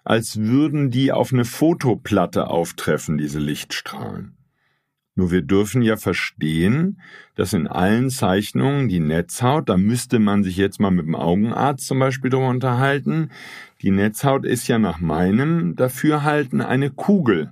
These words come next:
ne? Das ist ja der Augapfel, ist ja rund. Und das würde bedeuten, dass wir nicht notwendigerweise das stereoskope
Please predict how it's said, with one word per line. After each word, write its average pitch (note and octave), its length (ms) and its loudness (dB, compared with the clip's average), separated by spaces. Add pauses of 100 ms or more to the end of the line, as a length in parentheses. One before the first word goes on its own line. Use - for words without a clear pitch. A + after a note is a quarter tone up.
ne? D#3+ 160 2
Das D#3+ 120 -2
ist - 60 -2
ja A#2 80 2
der A#2 180 0
Augapfel, F#2 760 -2 (560)
ist - 160 -2
ja A2 80 4
rund. A2+ 600 0 (960)
Und D#2+ 200 -4
das A2 240 0
würde C#3 380 2
bedeuten, G2 1000 0 (480)
dass - 220 -2
wir G2 160 4
nicht C3 400 0
notwendigerweise A2 1300 0
das G#2+ 360 -4
stereoskope B2+ 1300 0